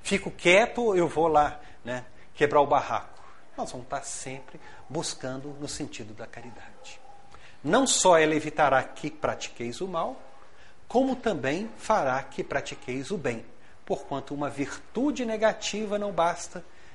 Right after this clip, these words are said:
é necessário uma virtude ativa." Então, o que que eu preciso? Eu não preciso ter um talento que eu, por medo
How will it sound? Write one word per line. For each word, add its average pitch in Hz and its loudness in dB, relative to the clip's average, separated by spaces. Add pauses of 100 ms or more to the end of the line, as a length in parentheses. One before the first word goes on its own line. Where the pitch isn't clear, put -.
(140)
é 151 0
necessário 131 0
uma 135 -4
virtude 127 -8
ativa." - -12 (600)
Então, 156 -4
o - -4
que 165 -6
que - -6
eu 160 0
preciso? 135 -4
Eu - -2
não 160 -4
preciso 185 -6
ter 165 -6
um 202 -4
talento 156 -2 (680)
que 302 6
eu, 226 10 (280)
por 285 2
medo 247 4